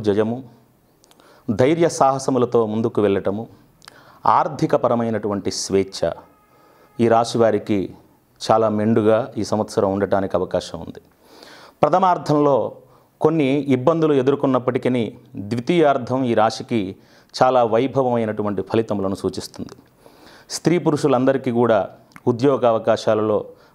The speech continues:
మంచి ఉన్నతి, ఆర్థికపరమైనటువంటి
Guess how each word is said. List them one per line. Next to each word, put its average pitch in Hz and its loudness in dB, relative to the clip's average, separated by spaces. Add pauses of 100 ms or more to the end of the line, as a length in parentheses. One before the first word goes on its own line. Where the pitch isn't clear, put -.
మంచి 120 0 (320)
ఉన్నతి, 123 0 (640)
ఆర్థికపరమైనటువంటి 117 0